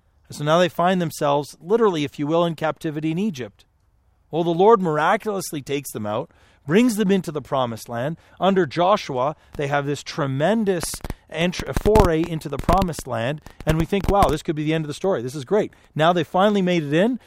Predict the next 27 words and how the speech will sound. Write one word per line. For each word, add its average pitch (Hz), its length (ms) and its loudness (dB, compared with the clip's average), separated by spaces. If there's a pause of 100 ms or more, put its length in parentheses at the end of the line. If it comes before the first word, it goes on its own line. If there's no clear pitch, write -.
(120)
and 143 140 -2
they're 139 100 0
enjoying 135 400 -2
it. 151 160 -4 (300)
Well, 147 120 -2
before 196 400 0
long, 143 440 0 (1080)
we 147 120 -6
find 160 420 0
that 151 260 -4
they 143 100 -6
get 151 160 -4
themselves 135 400 -6
into 127 160 -10
trouble 131 320 -2
again. 95 240 -16 (760)
And 131 80 -8
this 135 100 -6
is 131 80 -10
where 139 140 0
we're 131 80 -2
gonna 127 140 -4
find 127 260 -2
ourselves 117 360 -6
today. 120 460 -10 (1300)
Because 170 260 -2
around, 185 760 4